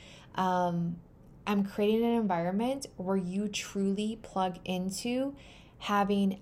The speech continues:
everything that you need and being exactly where you're supposed to be and feeling worthy of it all. And then from there, we are taking you for one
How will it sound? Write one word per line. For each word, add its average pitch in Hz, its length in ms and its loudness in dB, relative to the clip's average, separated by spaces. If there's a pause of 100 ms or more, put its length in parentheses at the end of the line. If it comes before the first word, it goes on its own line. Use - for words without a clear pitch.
everything 202 540 0
that 208 160 -2
you 202 120 2
need 180 420 0 (580)
and 185 340 2 (200)
being 196 240 4
exactly 185 580 0
where 190 140 0
you're 180 140 -2
supposed 175 380 -2
to 185 80 0
be 175 420 -2 (760)
and 196 200 6
feeling 208 600 2
worthy 196 520 2
of 190 100 2
it 180 80 2
all. 180 480 2 (120)
And 180 220 2
then 185 160 4
from 180 440 2
there, 185 640 2 (160)
we 185 440 2
are 165 640 -2 (440)
taking 175 480 0
you 165 480 -2 (180)
for 160 540 -2 (100)
one 160 640 -4